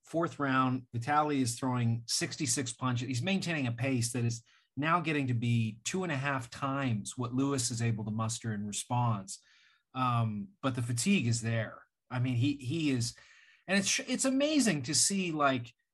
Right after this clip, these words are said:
wow, I'm four rounds in and I look more tired than any twelfth round I've ever fought.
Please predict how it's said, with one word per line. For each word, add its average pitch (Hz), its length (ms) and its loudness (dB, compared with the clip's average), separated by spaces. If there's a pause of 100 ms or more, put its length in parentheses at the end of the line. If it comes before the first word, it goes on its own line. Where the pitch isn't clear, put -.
(140)
wow, 170 140 -2
I'm 135 120 0
four 185 320 -2
rounds 160 380 0
in 135 420 -4 (180)
and 135 140 -2
I 135 80 0
look 135 240 -2
more 160 160 0
tired 156 440 2
than 127 100 2
any 131 180 0
twelfth 135 460 0
round 131 320 0
I've 113 100 0
ever 110 240 -2
fought. 117 540 0